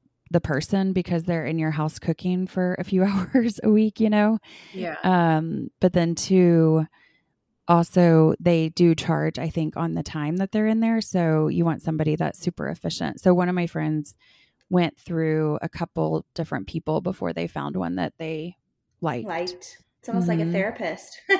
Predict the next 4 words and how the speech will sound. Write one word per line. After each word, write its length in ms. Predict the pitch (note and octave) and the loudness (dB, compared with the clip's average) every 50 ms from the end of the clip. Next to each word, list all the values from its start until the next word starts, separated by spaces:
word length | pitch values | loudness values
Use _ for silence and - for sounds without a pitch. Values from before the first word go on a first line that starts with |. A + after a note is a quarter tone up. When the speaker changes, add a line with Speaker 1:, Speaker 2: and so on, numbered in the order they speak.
| - - F#4+ | 2 2 2
Speaker 1:
Yeah, 420 | A3 B3+ C#4+ B3 F3+ D#3 F3+ F#3 G3+ | 4 4 4 2 0 0 -2 -2 -4
exactly. 720 | G#3 F#3 - - A#3 A#3 A#3 - - F3 - - G#3+ F#3+ - _ - - - - - - - - A#3+ A#3+ A#3 - - - - | -4 -4 -2 0 0 0 0 -2 -4 -4 -2 -2 -2 -2 -4 _ -16 -16 -16 -16 -16 -18 -18 -16 -14 -14 -14 -14 -16 -14 -14
Speaker 3:
So 120 | A#3 G3 | -14 -12
funny. 400 | - - - F#3 F#3 F3+ D#3 D3+ | -12 -14 -14 -14 -14 -14 -14 -14